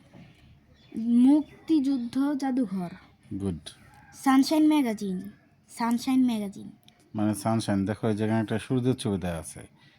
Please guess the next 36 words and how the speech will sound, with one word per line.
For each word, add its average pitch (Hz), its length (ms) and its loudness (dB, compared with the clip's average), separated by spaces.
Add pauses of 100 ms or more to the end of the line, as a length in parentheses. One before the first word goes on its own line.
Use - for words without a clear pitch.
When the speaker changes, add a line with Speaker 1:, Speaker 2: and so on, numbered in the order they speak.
(600)
Speaker 2:
হ্যাঁ, 127 240 2
সূর্যের 104 360 -2
আলোর 95 320 -2
ছবি। 80 200 -10 (200)
তাহলে 101 240 -2
সানশাইন 117 560 0
মানেই 117 300 2
সূর্যের 90 360 -4
আলো, 73 300 -14
হ্যাঁ? 208 240 0
Speaker 1:
হুম। 196 160 -4 (460)
Speaker 2:
তাহলে 110 160 0
ম্যাগাজিনটার 117 520 2
নাম 127 240 4
হলো? 151 260 2 (100)
Speaker 1:
পত-, - 800 -10
আহ, 208 220 -4
সানশাইন। 214 640 -2
Speaker 2:
আহ, 151 160 4
ম্যাগাজিনকে 180 540 2
পত্রিকা 175 320 0
বলতে 139 260 0
পারো, 87 320 -4 (100)
তার 92 160 -8
সমস্যা 95 400 -8
নাই। 64 140 -12 (120)
Speaker 1:
ম্যাগাজিনটা, 262 720 0
হ্যাঁ। 220 400 -10
Speaker 2:
হ্যাঁ, 98 280 -4 (120)
ঠিক 123 120 -8
আছে, 95 320 -2 (140)
তো - 160 -18
পড়ো। 78 320 -10
দি 120 580 0
Speaker 1:
Magazine 262 1120 2
by 233 560 0